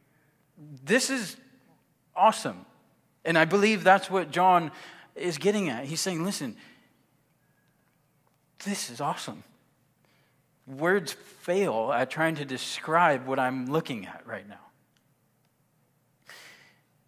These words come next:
Now, I think most of us can agree that this is ra-,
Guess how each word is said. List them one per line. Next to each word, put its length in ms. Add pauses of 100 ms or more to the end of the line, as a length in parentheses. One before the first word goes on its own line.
(420)
Now, 420
I 160
think 220
most 240
of 80
us 100
can 160
agree 340
that 220
this 220
is 200
ra-, 300